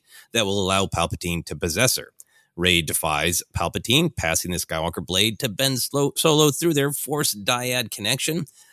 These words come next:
And then we even get some straight up lightsaber fighting time when Ben uses the blade to defeat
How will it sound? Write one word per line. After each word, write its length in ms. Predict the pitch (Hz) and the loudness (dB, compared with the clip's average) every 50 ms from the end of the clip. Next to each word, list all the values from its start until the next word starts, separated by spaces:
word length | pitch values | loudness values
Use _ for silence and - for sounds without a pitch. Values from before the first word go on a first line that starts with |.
| _ - | _ -2
And 180 | - 147 170 175 | 2 4 4 6
then 100 | 175 175 | 6 6
we 80 | 175 151 | 6 4
even 320 | 139 160 170 160 139 113 | 4 4 2 2 2 4
get 180 | 123 165 156 - | 4 2 2 2
some 240 | - 101 90 87 | -2 -2 -2 -2
straight 320 | 85 - - - 123 139 139 | -2 -2 -2 0 0 0 0
up 120 | 135 107 - | 0 -2 -4
lightsaber 720 | - 85 87 - - - - - - 156 139 131 135 127 | -8 -4 0 0 0 0 0 -2 -2 -2 -2 -2 -2 0
fighting 400 | - - 143 170 - - 110 98 | 0 2 2 0 0 0 -2 -4
time 360 | - - 90 90 95 110 110 | -2 -2 -2 0 0 0 0
when 220 | 95 87 90 92 85 | 0 0 0 -2 -2
Ben 300 | 73 107 107 113 113 104 | 2 2 4 4 4 2
uses 500 | 95 92 123 170 175 151 143 131 113 110 | 0 2 2 2 2 2 2 0 0 -2
the 100 | 110 95 | -2 -4
blade 420 | 80 92 92 92 98 101 95 87 | 0 2 4 6 4 4 2 0
to 80 | - 90 | -4 -2
defeat 440 | 80 95 87 - - 90 92 98 | -2 -2 -2 -2 -2 -2 -2 -2